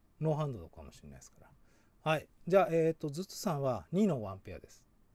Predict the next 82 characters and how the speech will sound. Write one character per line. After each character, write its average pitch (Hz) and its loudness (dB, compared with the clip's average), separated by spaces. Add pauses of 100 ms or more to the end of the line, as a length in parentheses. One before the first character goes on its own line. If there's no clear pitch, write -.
(460)
は 107 -6
い。 76 -14 (240)
ま 165 4
あ、 160 6
ワ 190 6
ン 247 2
ペ 254 4
ア 226 4
で 175 0
す - -6
け 147 0
ど、 135 2
ま 139 -6 (560)
あ、 151 -8
う 131 -6
ん、 143 -2
二 208 4
で 190 10
す - -2
け - -8
ど 90 -10
ね。 143 -8 (460)
ま 117 -2
あ、 - -20 (480)
店 208 0
長 156 2
ワ 143 2
ン 151 -4
ペ 160 2
ア 131 4
だ 107 0
っ - -8
た - -10
ら、 80 -8
ま 92 -12
あ、 90 -14
ほ - -14
ぼ 82 -12 (120)
店 107 -12
長 82 -16
の 82 -18
勝 - -18
ち 101 -16
に 92 -14
な 87 -14
っ - -16
ち - -20
ゃ 80 -14
う 78 -16
か - -20
な 92 -14
と - -18
は 78 -14
思 78 -16
う 71 -16
ん 69 -18
で 71 -20
す - -20
け 76 -20
ど。 65 -20 (760)
は 139 -4
い。 - -12 (260)
じ 143 -2
ゃ - -2
あ、 - -4
こ 143 -2
っ 131 -6
ち - -12
も 123 -8
三 90 -12
回 82 -14
ね、 127 -10
い 98 -12
き - -18
ま 80 -14
す。 - -20
せ - -18
ー - -20
の。 71 -20 (460)
ワ 104 -6
ン。 - -16 (2250)
ツ 113 -8